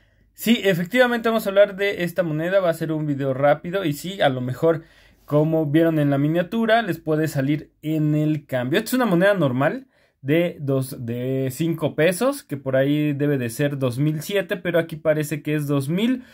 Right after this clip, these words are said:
ochocientos siete. Pero esta no es la moneda en cuestión. Es esa que estás viendo ahí en pantalla. Es una moneda, sí, de mil novecientos noventa y seis. Se supone que en el año de mil novecientos noventa y seis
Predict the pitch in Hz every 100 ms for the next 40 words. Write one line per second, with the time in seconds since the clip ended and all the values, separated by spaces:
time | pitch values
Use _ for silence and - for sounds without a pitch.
0 | _ - 117 - 113 127 127 123 - 95
1 | - 214 254 247 226 190 180 175 147 147
2 | 151 139 135 160 147 131 139 135 139 87
3 | - 92 87 _ - - - 220 220 226
4 | 214 180 208 214 202 214 208 208 143 156
5 | 180 196 190 156 156 151 196 190 196 185
6 | 190 185 196 180 147 147 202 214 180 202
7 | 226 _ _ _ _ _ - - 269 330
8 | - _ _ _ - 139 147 180 220 220
9 | - 147 131 123 127 165 165 151 156 156
10 | 147 - 120 107 123 135 131 131 131 -
11 | - - - - - 180 175 214 - 294
12 | 311 220 233 - 202 196 190 208 190 170
13 | 196 175 147 180 180 160 151 170 170 160
14 | 180 180